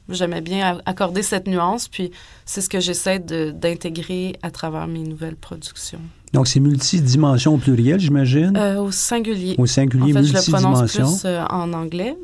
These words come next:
Speaker 2: Ok.
Speaker 1: mais, euh, c'est ça.
Speaker 2: Multidimension, art, A R T.
Speaker 1: A R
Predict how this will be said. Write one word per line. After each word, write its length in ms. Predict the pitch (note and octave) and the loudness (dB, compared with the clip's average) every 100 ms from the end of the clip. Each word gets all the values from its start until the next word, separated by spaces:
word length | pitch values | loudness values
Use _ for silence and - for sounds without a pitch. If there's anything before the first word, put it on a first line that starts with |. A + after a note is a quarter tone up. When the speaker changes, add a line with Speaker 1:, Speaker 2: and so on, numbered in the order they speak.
| D4+ | -10
Speaker 2:
Ok. 160 | F3+ E3 | -4 0
Speaker 1:
mais, 160 | A#2+ | 0
euh, 100 | D3 D#3+ | 0 -4
c'est 100 | - | 0
ça. 60 | |
Speaker 2:
Multidimension, 920 | B2+ B2+ D#3+ C#3+ C#3+ C3 - C3+ D#3 D#3 | 2 2 2 2 2 2 2 2 2 0
art, 380 | - B2+ D#3+ F3 - | 0 2 2 -2 -2
A 380 | C3 C#3+ C3+ A#2 | 0 2 2 2
R 80 | - | 0
T. 200 | - | 2
Speaker 1:
A 40 | |
R 80 | C#3 | 2